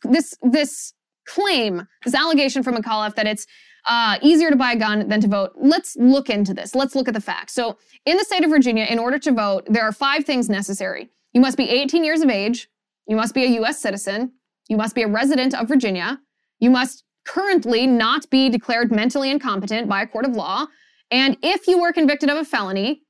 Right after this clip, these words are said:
you must have your right to vote formally restored. That's it.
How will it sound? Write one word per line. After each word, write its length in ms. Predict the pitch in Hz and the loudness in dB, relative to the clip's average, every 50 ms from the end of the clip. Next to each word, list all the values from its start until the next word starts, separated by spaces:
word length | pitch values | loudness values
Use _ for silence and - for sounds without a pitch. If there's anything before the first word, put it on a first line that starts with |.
| _ _ _ _ _ _ _ - | _ _ _ _ _ _ _ 0
you 80 | 233 247 | 2 2
must 180 | 254 254 247 | 2 0 -2
have 240 | - - 262 262 262 | -2 0 2 4 6
your 160 | 277 285 247 | 4 4 4
right 220 | 226 226 240 254 240 | 2 0 0 0 -2
to 80 | 247 | -2
vote 200 | 240 233 226 - | -2 -4 -4 -6
formally 380 | - - 226 220 220 220 214 202 | -6 -6 -4 -2 -2 0 0 -2
restored. 520 | 196 202 202 - - 185 90 - - - _ _ _ _ _ _ _ _ _ _ _ _ _ _ _ _ _ _ _ _ _ _ _ _ _ _ _ _ _ _ _ _ _ _ _ _ _ _ _ _ _ _ _ _ _ _ _ - | -2 -4 -6 -8 -8 -8 -10 -10 -14 -18 _ _ _ _ _ _ _ _ _ _ _ _ _ _ _ _ _ _ _ _ _ _ _ _ _ _ _ _ _ _ _ _ _ _ _ _ _ _ _ _ _ _ _ _ _ _ _ 0
That's 220 | 233 285 302 - | 0 0 2 2
it. 260 | 285 285 254 - - | 0 0 -2 -4 -8